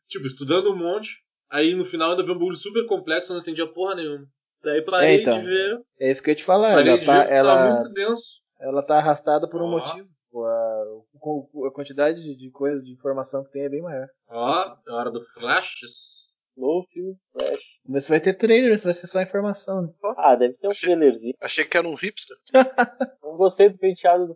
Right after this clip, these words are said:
Speaker 3: Flash.
Speaker 2: É o Flash Moisés.
Speaker 3: Pô, tá mostrando um monte de filme clássico aí, tudo faz referência.
Speaker 4: Ah, apareceu um trecho ali de uma série da Netflix, né?
Speaker 2: Errou! É It a Coisa, Jacó.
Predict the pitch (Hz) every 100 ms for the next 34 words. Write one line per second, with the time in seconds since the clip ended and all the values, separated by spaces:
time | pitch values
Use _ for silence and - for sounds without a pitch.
0 | - 143 131 - _ 131 127 123 120 120
1 | 120 117 - 143 - 165 127 123 127 _
2 | - 143 135 135 151 160 165 190 - 190
3 | 185 175 151 143 - - 135 139 _ 120
4 | 120 113 _ 120 120 - 135 135 135 123
5 | 120 123 _ 330 294 170 165 156 - 220
6 | 233 220 240 240 214 202 180 156 - 196
7 | 196 151 147 - - 196 - 123 123 _
8 | 180 196 220 240 240 247 247 233 226 208
9 | _ 139 - 180 180 160 - 165 165 139
10 | 117 - -